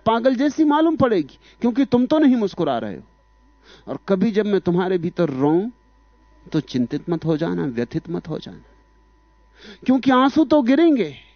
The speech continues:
और तुम्हें कारण कुछ भी ना दिखाई पड़ेगा। कारण तो धीरे-धीरे समझ में आएगा, धीरे-धीरे,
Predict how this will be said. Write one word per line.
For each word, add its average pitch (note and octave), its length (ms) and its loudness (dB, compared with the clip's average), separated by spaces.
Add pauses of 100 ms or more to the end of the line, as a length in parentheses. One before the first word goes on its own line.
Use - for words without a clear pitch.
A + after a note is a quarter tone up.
(800)
और A3 140 2
तुम्हें B3+ 300 4
कारण B3 440 2
कुछ G#3+ 240 -2
भी C#4 140 2
ना D#4+ 120 2
दिखाई A#3+ 360 -2
पड़ेगा। D3 500 -10 (1400)
कारण C4+ 360 2
तो C#4+ 160 4
धीरे-धीरे A3 760 2
समझ G3 360 -2
में D#3+ 120 -2
आएगा, C#3 460 -6 (1300)
धीरे-धीरे, G3+ 600 0